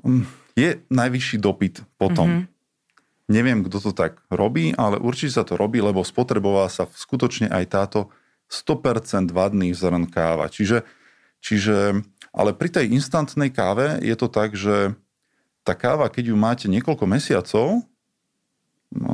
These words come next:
Speaker 1: v tej granulovanej forme, je to organická látka, však je to káva, stráca chute, arómy, všetko. Tým pádom tá chuť tam je vmiešaná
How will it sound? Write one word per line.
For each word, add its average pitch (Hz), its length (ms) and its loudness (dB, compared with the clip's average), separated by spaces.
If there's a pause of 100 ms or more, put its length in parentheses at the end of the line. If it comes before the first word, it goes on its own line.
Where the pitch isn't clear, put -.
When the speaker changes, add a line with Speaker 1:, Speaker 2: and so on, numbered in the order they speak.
Speaker 1:
v - 180 -14
tej 90 140 -2
granulovanej 107 580 2
forme, 110 480 0 (580)
je 98 120 0
to 101 100 -2
organická 92 720 0
látka, 107 400 -2
však - 240 -18
je - 120 -14
to - 120 -12
káva, 104 560 0 (400)
stráca 113 720 -2 (260)
chute, 127 480 0
arómy, 101 440 2
všetko. 156 500 0 (640)
Tým 175 180 2
pádom 143 300 0
tá 98 160 0
chuť - 420 -4 (280)
tam 98 220 2
je 104 120 2
vmiešaná 95 720 0